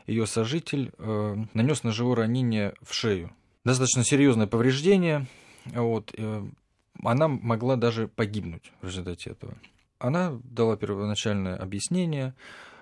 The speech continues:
мы приняли решение о возбуждении уголовного дела в отношении конкретного лица, что о-, очень важно.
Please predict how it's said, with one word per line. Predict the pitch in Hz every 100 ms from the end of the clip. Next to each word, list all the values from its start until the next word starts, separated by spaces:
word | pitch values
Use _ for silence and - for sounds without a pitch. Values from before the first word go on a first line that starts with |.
| - _ -
мы | 113 135
приняли | 123 117 104 101
решение | 104 127 113
о |
возбуждении | 101 104 101 104 104
уголовного | 101 104 104
дела | 113 104
в |
отношении | 95 101 - 104
конкретного | 98 117 110 117 120 - 101 92
лица, | 92 - 104 120 139 _
что | - - 110
о-, | 104 113 113 -
очень | 113 120
важно. | 110 110 104 104